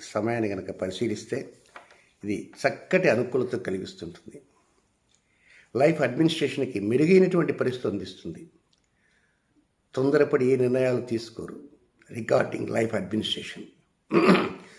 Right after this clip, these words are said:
ఉద్యోగం కావచ్చు, వృత్తి కావచ్చు, వ్యాపారం,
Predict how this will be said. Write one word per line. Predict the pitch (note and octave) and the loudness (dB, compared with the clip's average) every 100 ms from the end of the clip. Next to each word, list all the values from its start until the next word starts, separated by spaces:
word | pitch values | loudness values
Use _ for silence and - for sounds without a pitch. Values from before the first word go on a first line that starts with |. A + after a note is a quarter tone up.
| - _ C3 | -20 _ -4
ఉద్యోగం | A2 C#3+ C3 A#2+ | 4 6 6 4
కావచ్చు, | A#2+ B2 - | 0 0 -2
వృత్తి | B2 A#2+ C3+ | -2 0 -2
కావచ్చు, | B2 A#2+ A#2+ B2 | 0 0 0 0
వ్యాపారం, | A#2 B2 A#2+ B2+ A#2 A#2+ - | 2 2 2 2 2 -2 -8